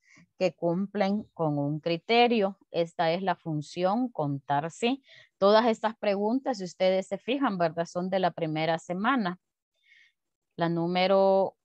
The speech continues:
siete dice, es la referencia que representa una dirección específica,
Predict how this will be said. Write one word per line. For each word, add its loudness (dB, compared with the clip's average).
siete 0
dice, 0
es 2
la 4
referencia 0
que -6
representa -4
una -2
dirección -2
específica, -4